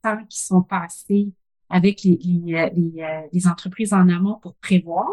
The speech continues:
parce que ça, c'est des choses que tu prévois en, en, en amont d'une, d'une, d'une transaction, mais aussi pour la vivre. Puis on a effectivement des experts à l'interne qui accompagnent les entreprises à ce niveau-là.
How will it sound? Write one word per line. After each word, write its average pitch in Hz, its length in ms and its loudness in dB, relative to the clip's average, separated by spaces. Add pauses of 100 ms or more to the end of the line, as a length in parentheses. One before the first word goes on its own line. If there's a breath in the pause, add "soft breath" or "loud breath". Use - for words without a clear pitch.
(100)
parce 190 100 -10
que 180 80 -6
ça, 185 140 -8
c'est 185 140 -8
des 175 100 -4
choses 196 220 -4
que - 100 -18
tu - 120 -20 (120)
prévois 185 400 0 (300)
en, 175 60 -10
en, 165 300 -14
en 165 60 -8
amont 170 300 2
d'une, 185 300 -2 (100)
d'une, 170 180 -18 (440 loud breath)
d'une 190 160 6
transaction, 180 520 -6
mais 233 120 2
aussi 180 300 0
pour 202 220 -2
la 160 280 0
vivre. 185 260 4 (140)
Puis 185 80 -4
on 170 140 -4
a 175 120 -8 (440)
effectivement 190 520 0
des 196 200 -8
experts 190 320 -8
à 190 80 -6
l'interne 185 540 -2
qui - 120 -14
accompagnent 180 540 -2
les 170 120 -10
entreprises 185 760 -4 (440)
à 180 120 -6
ce - 160 -10
niveau-là. 180 680 2